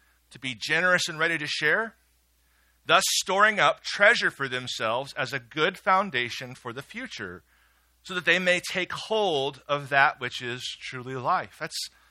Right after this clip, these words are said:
that's language that would appeal to someone who is naturally good with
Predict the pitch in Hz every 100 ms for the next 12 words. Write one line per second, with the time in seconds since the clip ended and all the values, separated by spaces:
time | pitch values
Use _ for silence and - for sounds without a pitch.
0 | _ 185 - 147 160 190 202 180 165 139
1 | 131 143 135 127 - - 190 196 180 139
2 | - 123 113 110 113 117 123 123 120 131
3 | 135 135 151 160 - 151 135 123 117 -
4 | _ 135 147 160 123 104 123 _ _ _
5 | _ _ _ _ _ _ _ _ 135 135